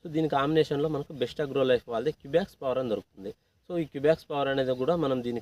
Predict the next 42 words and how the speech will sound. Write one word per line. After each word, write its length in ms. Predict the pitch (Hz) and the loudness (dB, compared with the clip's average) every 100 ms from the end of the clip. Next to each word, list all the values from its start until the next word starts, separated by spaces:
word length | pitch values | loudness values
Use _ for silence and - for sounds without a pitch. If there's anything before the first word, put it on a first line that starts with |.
| 120 | -6
కాంబినేషన్‌లో 540 | 113 120 113 120 113 | -4 -2 -2 -2 -2
అయితే 180 | 110 120 | 0 0
వాడుకోవచ్చు. 480 | 110 104 - 110 107 - _ _ - | 0 -2 -4 -10 -10 -14 _ _ -6
అందులో 240 | 139 156 151 | 0 2 4
మనకు 180 | 151 185 | 2 -4
ఫిప్రోనిల్, 560 | - 131 139 139 147 202 160 | -10 -8 -4 -2 -2 2 4
అలాగే 240 | 139 139 135 | 4 4 2
మనకు 200 | 139 170 160 | 0 0 -4
ఎక్సిథయాజాక్స్ 640 | 117 147 139 127 120 120 - | -4 -6 0 2 2 0 -4
అనే 120 | 143 120 | -4 -2
రెండు 160 | 113 110 | -2 -4
రకాల 200 | 117 117 | -4 -10
టెక్నికల్స్ 460 | 113 - 123 127 117 110 | -12 -14 -4 -4 -2 -2
అయితే 140 | 113 | -2
ఉంటాయి. 300 | 104 101 185 240 _ _ - | -2 0 -2 -4 _ _ -8
So, 40 | 165 156 | -4 0
ఈ 40 | 151 127 | 0 0
నల్లికి, 420 | 113 127 143 165 208 | 0 0 -2 -4 -8
తామర 240 | 135 127 123 | -4 -2 -2
పురుగుకి 440 | - 127 123 - 123 | -2 -6 -6 -8 -6
కూడా 140 | 151 190 139 | -4 0 0
ఈ 20 | 127 117 - | 0 -2 -6
Cubax 240 | 123 135 - | -2 -2 -2
పవర్ 160 | 127 117 | -2 -2
అయితే 120 | 110 - | -2 -8
పనిచేస్తుంది. 460 | 117 113 - 151 190 | -8 -8 -8 -12 -2
So, 80 | 165 135 | 0 2
దాన్నైనా 380 | 120 123 120 120 | 2 2 0 0
కూడా 120 | 151 170 | -2 -2
దీని 140 | 135 131 | -4 -4
కాంబినేషన్‌లో 600 | 120 120 127 - 123 113 - _ _ - | -6 -2 -2 -2 -2 -4 -6 _ _ -6
Ronfen 340 | 123 139 185 - | -6 -6 -10 -10
Cubax 260 | 135 127 - - | 0 0 0 -2
పవర్ 200 | 120 113 | 0 0
అనేది 200 | 143 - | -2 -4
చాలా 180 | 113 117 | -4 -4
బెస్ట్ 260 | 110 110 - | -4 -6 -6
కాంబినేషన్. 460 | 120 117 107 175 214 135 | -6 -6 -6 -8 -6 -4
ఈ 40 | 123 | -2
విధంగా 260 | 120 127 | 0 0
అయితే 200 | 123 - 156 | 0 0 0
వాడుకోండి, 340 | 160 - - | -2 -2 -8